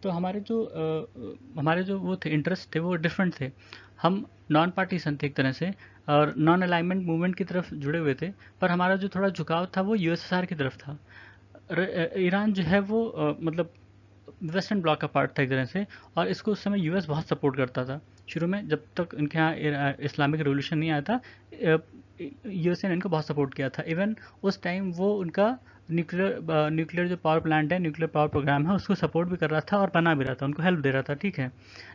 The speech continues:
लेकिन जब इस्लामिक रिवॉल्यूशन आ गया, तो उसने कैंसिल कर दिया सब कुछ। Even इ-, ईरान ने खुद बंद कर दिया, लेकिन फिर उसके बाद कुछ ऐसी चीज़ें हुई कि ईरान को लगा, "नहीं, नहीं, हमें बंद नहीं, हमें फिर से इसको शुरू करना चाहिए।"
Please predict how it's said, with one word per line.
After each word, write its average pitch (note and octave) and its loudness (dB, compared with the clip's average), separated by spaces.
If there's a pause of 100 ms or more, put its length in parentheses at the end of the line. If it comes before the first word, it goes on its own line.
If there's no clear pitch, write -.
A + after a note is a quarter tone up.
लेकिन F3+ 0
जब F#3 0
इस्लामिक F3+ 2
रिवॉल्यूशन F3+ 2
आ F3 2
गया, G3 0 (400)
तो G#3+ 8
उसने G3 0
कैंसिल F3+ -2
कर E3+ -2
दिया D#3+ -4
सब C#3+ -8
कुछ। - -8 (360)
Even G3 0
इ-, D#3+ 6 (140)
ईरान F3+ 4
ने G3+ 0
खुद A3 2
बंद F#3 -2
कर D3 2
दिया, C#3 -4
लेकिन F3+ -4
फिर G#3 -2 (260)
उसके F#3+ -6
बाद G3 -2
कुछ - -6
ऐसी F#3 -2
चीज़ें F#3 -4
हुई G3 0
कि G3 -6
ईरान E3 -2
को F#3 -6
लगा, F3+ -2
"नहीं, F3 -4
नहीं, F#3 -4
हमें F3 -4
बंद D#3+ -2
नहीं, F3+ -2
हमें F#3 -4
फिर D#3+ -2
से D#3+ -4
इसको E3+ -6
शुरू D#3 -4
करना C#3+ -2
चाहिए।" C#3 -8